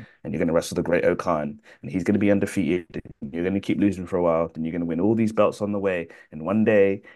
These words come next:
you're gonna be ready to climb the mountain, but on top of that mountain will be the Great O'Khan, the man who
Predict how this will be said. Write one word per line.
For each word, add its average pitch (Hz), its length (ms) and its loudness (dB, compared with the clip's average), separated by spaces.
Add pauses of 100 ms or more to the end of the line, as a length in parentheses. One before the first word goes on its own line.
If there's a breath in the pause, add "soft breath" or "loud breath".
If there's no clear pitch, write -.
you're 90 160 -6
gonna 87 100 -6
be 85 40 -4
ready 95 240 0
to - 120 -18
climb 107 220 -2
the 104 80 2
mountain, 98 520 -2 (120)
but 82 120 -2
on 85 80 0
top 127 180 2
of 113 40 4
that 87 120 2
mountain 87 320 -6
will 85 80 -6
be 87 100 -8
the 85 120 -10
Great 90 200 0
O'Khan, 87 440 -4
the 82 100 -6
man 98 260 0
who 85 280 -8